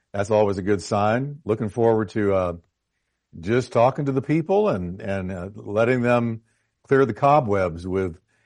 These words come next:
questions about the Bible. You know, Mike, I'm learning. I've been in the Bible my whole life, and I'm still,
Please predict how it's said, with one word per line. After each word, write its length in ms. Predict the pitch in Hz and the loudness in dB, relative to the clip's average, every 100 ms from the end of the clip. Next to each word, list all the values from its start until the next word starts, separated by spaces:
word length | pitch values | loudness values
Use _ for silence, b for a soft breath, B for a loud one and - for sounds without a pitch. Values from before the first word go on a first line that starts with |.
| _ _ | _ _
questions 340 | 123 143 139 110 | 2 2 0 0
about 160 | 117 | 2
the 80 | 107 | 2
Bible. 240 | 110 131 113 | 2 2 2
You 80 | |
know, 120 | 120 143 | 2 4
Mike, 220 | 135 123 | 2 2
I'm 180 | 139 135 | 0 2
learning. 520 | 123 135 107 92 85 _ _ _ - | 2 2 0 -4 -8 _ _ _ -2
I've 120 | 143 | 0
been 100 | 139 | 2
in 80 | 107 | 0
the 40 | |
Bible 380 | 95 104 107 107 | 2 4 4 2
my 100 | 95 | 0
whole 240 | 92 104 | 2 2
life, 320 | 98 104 82 107 | 4 2 0 -2
and 80 | |
I'm 140 | 101 135 | -2 -4
still, 720 | - - 139 143 90 52 - | -8 0 4 4 4 -2 -14